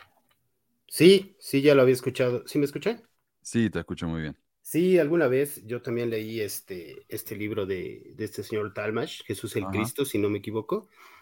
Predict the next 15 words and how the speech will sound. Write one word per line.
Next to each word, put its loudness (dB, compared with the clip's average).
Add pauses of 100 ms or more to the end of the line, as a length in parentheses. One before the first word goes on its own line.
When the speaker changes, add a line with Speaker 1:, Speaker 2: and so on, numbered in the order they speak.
(280)
Speaker 1:
y 4 (100)
ya 0
tienen 0
bastantes -4
años -2
que -4
leí -2
ese -6
libro, 0
y 2
si -4
no 2
mal 2
recuerdo -2
también 0